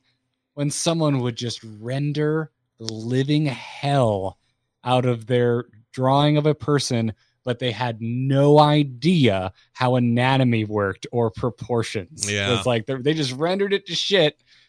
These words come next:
Speaker 1: but the, their starting point was just way off. The head was too small. The shoulders were too wide apart. The knees were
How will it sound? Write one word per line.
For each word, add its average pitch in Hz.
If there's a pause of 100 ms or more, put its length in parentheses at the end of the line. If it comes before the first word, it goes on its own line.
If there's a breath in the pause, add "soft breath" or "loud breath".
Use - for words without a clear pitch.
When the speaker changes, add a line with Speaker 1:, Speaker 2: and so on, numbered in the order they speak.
(160 soft breath)
Speaker 1:
but 139 (480)
the, 143
their 131
starting 170
point 143
was 131
just 127
way 131
off. 101
The 120
head 127
was 131
too 135
small. 135
The 127
shoulders 127
were 123
too 127
wide 123
apart. 135 (460 soft breath)
The 123
knees 135
were 127